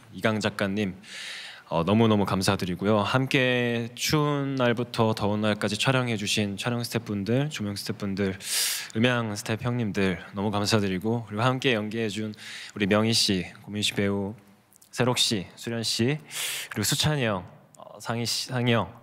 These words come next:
어, 그 외에도 이제 많은 선-, 후배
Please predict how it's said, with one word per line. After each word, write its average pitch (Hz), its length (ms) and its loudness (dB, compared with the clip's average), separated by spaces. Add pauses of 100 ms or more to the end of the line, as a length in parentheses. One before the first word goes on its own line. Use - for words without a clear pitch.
(460)
어, 90 240 0 (300)
그 - 120 0
외에도 113 400 4
이제 101 380 2
많은 107 380 0
선-, 135 480 -4
후배 120 500 2